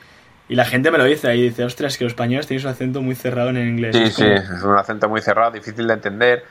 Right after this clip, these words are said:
Speaker 2: encima tendemos a hablar muy rápido y ya se lían las palabras. <laughs> Es cierto que, hombre, obviamente hay, hay gente y gente, pero los españoles, eh, no es nuestro punto fuen-, fuerte los idiomas, digo, digamos, por norma
Speaker 1: No,
Speaker 2: general.
Speaker 1: no es, no es el fuerte. También tenemos los franceses por ahí que también van un poco cojeando,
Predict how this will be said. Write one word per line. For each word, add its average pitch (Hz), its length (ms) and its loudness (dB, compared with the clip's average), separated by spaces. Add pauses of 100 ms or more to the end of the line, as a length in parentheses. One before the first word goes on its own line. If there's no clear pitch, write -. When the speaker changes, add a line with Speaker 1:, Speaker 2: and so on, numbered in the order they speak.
(280)
Speaker 2:
encima 120 460 -2
tendemos 113 460 -2
a - 20 2
hablar 113 260 0
muy 110 200 -6
rápido 117 520 0
y 104 260 -6
ya 107 120 0
se 104 160 -8
lían 104 180 -8
las 104 100 -2
palabras. 107 540 0
<laughs> 120 120 -4 (360)
Es 110 140 -8
cierto 117 320 0
que, 110 160 -4
hombre, 90 360 -4
obviamente 95 600 -6
hay, 92 140 -4
hay 92 160 -10
gente 98 300 -12
y - 20 -20
gente, 101 300 -14
pero 95 140 -10
los 92 120 -12
españoles, 95 540 -12
eh, 98 160 -8 (480)
no 113 160 -2
es 117 80 -4
nuestro 123 260 -4
punto 110 300 -6
fuen-, 107 240 -6 (100)
fuerte 117 340 -4
los 104 140 -4
idiomas, 98 380 -6
digo, 92 240 -8
digamos, 95 320 -8 (400)
por 98 120 -2
norma 110 200 0
Speaker 1:
No, 156 80 4
Speaker 2:
general. 143 220 -2
Speaker 1:
no 143 60 0
es, 143 200 -4 (160)
no 135 160 -6
es 131 80 -4
el 139 100 -4
fuerte. 123 320 -2
También 135 300 -2
tenemos 151 180 0
los 131 140 -4
franceses 131 420 -4
por 131 160 -4
ahí 123 180 2
que 135 80 -2
también 123 380 -2
van 123 140 -2
un 120 80 -4
poco 120 240 -4
cojeando, 120 560 -4